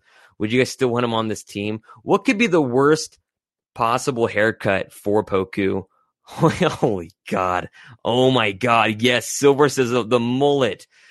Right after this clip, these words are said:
That would fit Oklahoma well, though. And I think he's received Oklahoma pretty well. I think he enjoys Oklahoma. Maybe. I mean, like, the only thing here to do for them is to play basketball, especially in a, in a covid season.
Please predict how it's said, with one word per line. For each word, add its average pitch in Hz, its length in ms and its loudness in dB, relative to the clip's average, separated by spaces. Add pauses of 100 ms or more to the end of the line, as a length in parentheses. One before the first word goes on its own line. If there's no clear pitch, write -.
(260)
That 123 200 0
would 170 180 0
fit 196 240 2
Oklahoma 214 560 0
well, 214 320 0
though. 147 240 2
And 147 80 2
I 190 40 -2
think 240 300 -4
he's 226 240 -8
received 226 360 -8
Oklahoma 202 500 -2
pretty 127 240 -4
well. 104 140 2
I 104 100 2
think 156 240 -4
he 156 140 -4
enjoys 123 500 2
Oklahoma. 101 680 -4 (240)
Maybe. 104 480 -2
I - 20 -4
mean, 104 200 -4
like, 95 240 -8 (220)
the - 60 -4
only 117 140 2
thing 113 460 -2
here 110 340 -2
to 107 120 -10
do 110 200 0
for 117 140 2
them 98 140 2
is 101 100 -4
to 104 80 -4
play 110 180 2
basketball, 95 580 -2
especially 104 580 -4
in 101 60 -2
a, 98 220 -4 (260)
in 90 120 -8
a 98 40 -8
covid 104 360 -4
season. 92 500 -6